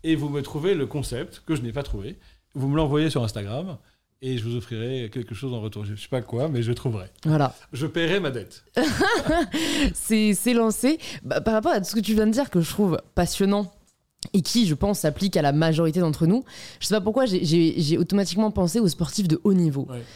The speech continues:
Speaker 2: Va dire aux sportifs de haut niveau, « Donne-toi à fond. » Par contre, le résultat, écoute, euh, c'est un bonus. En fait,
Speaker 1: Non,
Speaker 2: moi,
Speaker 1: c'est pas
Speaker 2: je,
Speaker 1: ça que
Speaker 2: je
Speaker 1: je dis. Je dis pas le résultat est un bonus. Le résultat, on le vise. Mais, mais si, il y a plein de sportifs qui, qui, qui comprennent, hein. C'est tu te donnes à fond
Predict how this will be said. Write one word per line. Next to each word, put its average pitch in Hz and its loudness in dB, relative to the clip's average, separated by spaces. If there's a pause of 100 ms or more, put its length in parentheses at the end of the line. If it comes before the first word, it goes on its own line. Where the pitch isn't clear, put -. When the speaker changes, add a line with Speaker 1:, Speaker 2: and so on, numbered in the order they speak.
(160)
Speaker 2:
Va 196 2
dire 247 4
aux 185 4
sportifs 196 0
de 175 4
haut 196 2
niveau, « 196 4 (200)
Donne-toi 196 2
à 175 0
fond. » 214 0 (100)
Par 143 -4
contre, 165 0
le 147 2
résultat, 143 2
écoute, 143 -4
euh, 113 0 (400)
c'est - -2
un 190 2
bonus. 196 2 (500)
En - -2
fait, 226 0
Speaker 1:
Non, 214 2
Speaker 2:
moi, 226 4
Speaker 1:
c'est 180 -2
pas - -2
Speaker 2:
je, - -2
Speaker 1:
ça - 2
que - -2
Speaker 2:
je 143 -4
Speaker 1:
je 139 -4
dis. 113 -8 (500)
Je 123 -14
dis 147 -6
pas - -2
le 165 2
résultat 139 -2
est 131 -4
un 123 -4
bonus. 151 -4
Le 117 -6
résultat, 131 -4
on 123 -4
le 123 -4
vise. 135 -4 (420)
Mais, 139 -2 (440)
mais 151 -4
si, 208 -4
il 180 4
y 147 2
a 127 0
plein 170 -2
de 160 -2
sportifs 139 -4
qui, 113 -10
qui, 110 -14
qui 104 -20
comprennent, 120 -8
hein. 107 -10 (340)
C'est 143 -4
tu - -10
te 160 -2
donnes 160 0
à 131 0
fond 156 -6